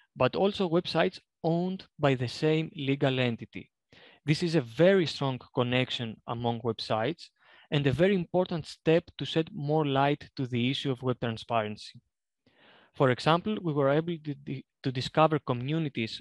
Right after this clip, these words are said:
of websites owned by Renault and Philips. Surprisingly, we also found a, a community of websites of multiple subsidiaries, su-, subsidiaries of one single conglomerate,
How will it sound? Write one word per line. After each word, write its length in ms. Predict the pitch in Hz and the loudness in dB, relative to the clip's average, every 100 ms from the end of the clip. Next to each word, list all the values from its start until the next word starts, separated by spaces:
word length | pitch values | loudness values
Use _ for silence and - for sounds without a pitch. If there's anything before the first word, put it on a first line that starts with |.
| - | -8
of 140 | 123 | -6
websites 720 | 123 143 - 135 127 117 - - - | 0 0 2 2 2 0 -8 -14 -6
owned 320 | 139 127 117 - | -2 -2 -6 0
by 420 | 117 110 98 - | 2 2 0 -4
Renault 480 | 120 117 113 151 160 | -2 -2 0 0 0
and 180 | 139 127 | -2 -6
Philips. 600 | - 127 101 - - - _ _ _ _ _ _ _ _ _ _ _ _ _ _ _ _ _ | -4 -4 -4 -10 -16 -20 _ _ _ _ _ _ _ _ _ _ _ _ _ _ _ _ _
Surprisingly, 880 | - 151 151 156 165 190 214 247 - 160 | 2 4 6 4 4 0 -4 -8 -8 -4
we 240 | 147 143 | 0 4
also 320 | 156 202 214 | 2 2 -4
found 640 | - 175 175 185 175 143 - _ - | -4 0 2 0 -4 -8 -16 _ -12
a, 80 | 151 | -4
a 80 | 156 | -2
community 800 | - 139 147 190 190 156 - 127 - | 0 0 0 0 -2 -2 -2 -4 -2
of 160 | 123 | -6
websites 840 | 127 151 165 - 127 123 165 - - _ _ _ - | 0 0 0 0 2 2 0 -8 -20 _ _ _ -6
of 180 | - - | -6 -10
multiple 540 | 143 160 208 208 175 | -2 2 2 0 -6
subsidiaries, 840 | 143 135 - 170 156 131 147 165 185 - _ | -2 -2 -2 -4 0 2 2 0 -6 -14 _
su-, 220 | - 143 - - | -10 -8 -8 -14
subsidiaries 800 | - 135 - 160 139 147 160 - - | -12 -8 -2 0 2 2 0 -4 -8
of 100 | 127 | -2
one 220 | 143 147 | -2 -2
single 400 | - 151 151 147 | -4 -4 -2 -4
conglomerate, 680 | 135 127 131 127 110 98 | -4 -2 2 4 2 -2